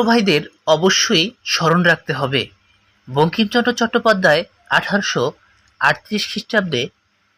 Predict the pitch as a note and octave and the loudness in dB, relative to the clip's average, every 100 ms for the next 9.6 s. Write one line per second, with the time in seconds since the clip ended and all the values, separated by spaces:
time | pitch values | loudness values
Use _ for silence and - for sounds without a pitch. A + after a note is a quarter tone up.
0 | _ C#3 C#3 C3 C3 C3+ C3 D3 C#3+ _ | _ -4 0 0 0 -4 -4 -6 -10 _
1 | - B2 B2 A2+ - _ _ _ E3+ C#3+ | -6 -2 -2 -6 -14 _ _ _ 0 0
2 | F3 - _ _ C#3+ E3+ E3+ G#3 A#3 A3 | -4 -12 _ _ -2 0 0 -6 -4 -4
3 | A3 G#3 - G#3+ F#3+ C#3 D3 - _ _ | -2 -4 -2 -6 -2 0 0 -2 _ _
4 | - F3 - G#3+ G3 - G3 - F#3 F#3 | -4 -2 -2 -6 -6 -4 -4 -4 -6 -4
5 | - C#3 D#3 F#3+ _ _ C3 C#3+ E3 - | -6 -4 -6 -10 _ _ -6 -4 -6 -4
6 | B2+ - _ _ _ C3 B2 C3+ C3+ C3+ | -4 -8 _ _ _ -4 -4 -4 -6 -8
7 | C#3+ _ _ - A2+ - A#2+ B2+ - _ | -10 _ _ -12 -10 -8 -6 -6 -8 _
8 | _ _ _ _ _ - G3 F#3 G3 - | _ _ _ _ _ -6 2 2 0 -6
9 | _ _ _ - G#3 | _ _ _ -2 0